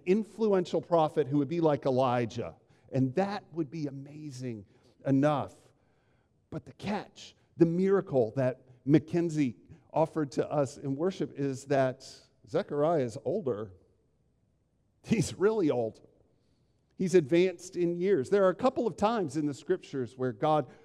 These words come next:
goes to work in those places and in those people who, in the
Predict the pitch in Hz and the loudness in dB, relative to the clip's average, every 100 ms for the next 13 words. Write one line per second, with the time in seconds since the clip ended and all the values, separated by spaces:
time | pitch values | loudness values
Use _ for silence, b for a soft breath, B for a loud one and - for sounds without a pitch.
0 | B 180 180 180 - 170 139 185 165 - | B 6 6 4 -2 -8 -4 -2 -4 -4
1 | 160 156 147 143 131 - 143 139 120 - | -2 0 4 2 0 -8 -4 -4 -4 -6
2 | 120 110 b b 170 175 185 185 170 151 | -8 -8 b b 0 2 2 2 0 0
3 | - - 220 214 165 151 147 208 208 175 | -2 -8 -6 0 2 2 0 -2 -2 -2
4 | 196 196 | -2 -2